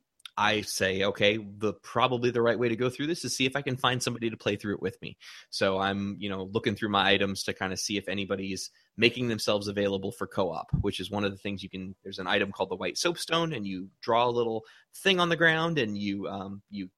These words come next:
can, you know, see if you can bring people in. Well, this game has been out for a while, and maybe there's not a lot of people just hanging around waiting to do co-op, and there's no sort of,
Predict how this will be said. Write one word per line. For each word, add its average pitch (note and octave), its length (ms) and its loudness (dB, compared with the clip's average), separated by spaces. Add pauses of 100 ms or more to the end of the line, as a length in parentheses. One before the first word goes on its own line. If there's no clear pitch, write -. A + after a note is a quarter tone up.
(100)
can, F#2 260 -10
you G2 120 -6
know, F#2 100 -10 (320)
see C#3 220 4
if B2+ 100 -2
you A#2+ 80 -4
can A2 120 -4
bring G#2 180 -2
people G2+ 260 -8
in. D#2 160 -10 (380)
Well, E3 180 4
this D#3 160 2
game G#2+ 320 2
has G#2+ 180 0
been G#2 160 2
out F#2+ 160 -2
for G2+ 140 0
a F#2+ 60 2
while, F2+ 340 0
and F#2+ 140 -6
maybe G2+ 180 -2
there's G#2 180 -6
not G#2 140 2
a G2 40 2
lot F#2+ 180 2
of - 40 -6
people G2 220 -6
just F#2+ 160 -4
hanging G#2+ 300 0
around G2+ 240 -2
waiting G2 280 -2
to F2+ 80 -6
do G2 140 -4
co-op, F#2 500 -4 (320)
and G2 80 -6
there's G2+ 220 0
no G#2 560 0
sort G#2 240 -4
of, F#2+ 140 -2